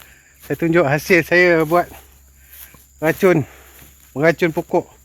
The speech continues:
minggu lepas. Ah, saya tak tahulah boleh nampak jelas ke tak.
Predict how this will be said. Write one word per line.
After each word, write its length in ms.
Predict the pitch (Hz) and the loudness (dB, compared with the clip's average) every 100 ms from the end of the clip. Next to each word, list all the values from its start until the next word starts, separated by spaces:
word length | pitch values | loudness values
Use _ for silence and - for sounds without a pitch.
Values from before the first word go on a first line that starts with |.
| _ - _ _ | _ -20 _ _
minggu 300 | - 147 165 | -6 0 2
lepas. 420 | 165 147 - - - _ _ _ _ - - - _ _ - | 2 0 -2 -16 -20 _ _ _ _ -20 -20 -20 _ _ -2
Ah, 400 | 143 151 151 135 - | 4 4 4 0 -4
saya 160 | 160 | -4
tak 160 | 151 131 | -4 -6
tahulah 240 | 160 156 | -8 -6
boleh 160 | 139 139 | -6 -6
nampak 240 | 139 139 | -6 -8
jelas 240 | 127 143 143 | -8 -6 -6
ke 80 | 151 | -8
tak. 160 | 147 | -10